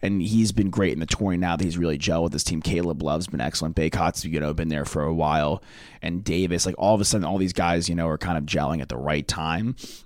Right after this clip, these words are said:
And clearly, personnel-wise, this U N C team is better than an eight seed. Like, this is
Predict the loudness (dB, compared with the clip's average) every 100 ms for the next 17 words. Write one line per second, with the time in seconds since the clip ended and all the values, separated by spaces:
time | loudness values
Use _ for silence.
0 | -20 -20 -20 -20 -20 -20 -16 -2 0 0
1 | 4 6 6 6 4 2 4 4 6 4
2 | 2 0 2 2 2 0 0 0 -2 -4
3 | -4 -6 -6 -8 -16 0 2 4 2 0
4 | -4 -4 -4 -2 -2 -4 -8 -12 _ _
5 | _ _ _ -10 0 2 4 2